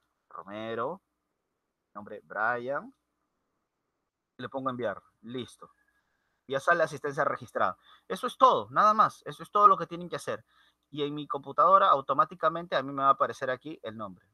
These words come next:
Aquí como veo ya marcó Padilla y ya marcó González Huanca. Muy bien. Eh, ahí como veo todavía falta uno. No sé quién de ustedes es el que falta todavía. Tendría que revisarlo. Entonces, no se olviden, por favor, de enviar la fotografía, como ven,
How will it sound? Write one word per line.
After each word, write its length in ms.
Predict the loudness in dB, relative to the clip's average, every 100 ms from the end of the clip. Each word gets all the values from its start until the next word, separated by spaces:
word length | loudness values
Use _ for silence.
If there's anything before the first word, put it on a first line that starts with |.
| -18
Aquí 220 | -18 _
como 240 | -10 -4
veo 100 | -2
ya 140 | -2 -2
marcó 300 | -4 -4 0
Padilla 420 | 0 0 -4 -6
y 60 | -4
ya 100 | -4
marcó 260 | -4 -6
González 420 | -10 -8 -10 -10
Huanca. 280 | -8 -10 _ _ _ _ _ _ _
Muy 140 | -6
bien. 160 | -4 -6 _ _ _
Eh, 500 | -8 -4 -4 -4 -6 -4
ahí 240 | -4 -4
como 240 | -8 -10 -4
veo 200 | -2 2
todavía 300 | 2 0 0
falta 320 | -2 -2 -2
uno. 420 | -6 -8 -14 -16
No 100 | -20
sé 160 | -20 -20
quién 160 | -20 -20
de 60 |
ustedes 360 | -18 -16 -14 -14
es 200 | -18 -18
el 100 | -18
que 120 | -12
falta 280 | -8 -8 -8
todavía. 420 | -6 -6 -6 -8 _ _ _ _
Tendría 260 | -18 -8 -8
que 140 | -6
revisarlo. 560 | -6 -8 -4 -4 -4 -10 _ _ _ -12
Entonces, 480 | 0 0 0 -10 -10
no 220 | -6 -4
se 120 | -2
olviden, 280 | -2 -4 -6
por 160 | -6 -2
favor, 300 | 0 0 -2
de 80 |
enviar 240 | -4 -2 4
la 140 | 4
fotografía, 640 | 2 -4 -4 -4 -4 -8
como 220 | -8 -10 -10
ven, 220 | -10